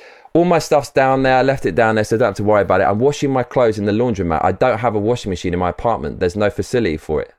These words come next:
Seven years, no washing machine, motherfucker, in pursuit of this creative dream. Lord have mercy. So my stuff's getting washed. I'm gonna go down there, pick up all the stuff,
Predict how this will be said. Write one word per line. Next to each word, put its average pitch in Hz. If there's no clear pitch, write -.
Seven 131
years, 123
no 104
washing 101
machine, 80
motherfucker, 80
in 80
pursuit 92
of -
this 73
creative 80
dream. 80
Lord 113
have 139
mercy. 127
So -
my 104
stuff's 117
getting -
washed. 82
I'm -
gonna 90
go 113
down 87
there, 87
pick -
up 98
all 85
the 76
stuff, -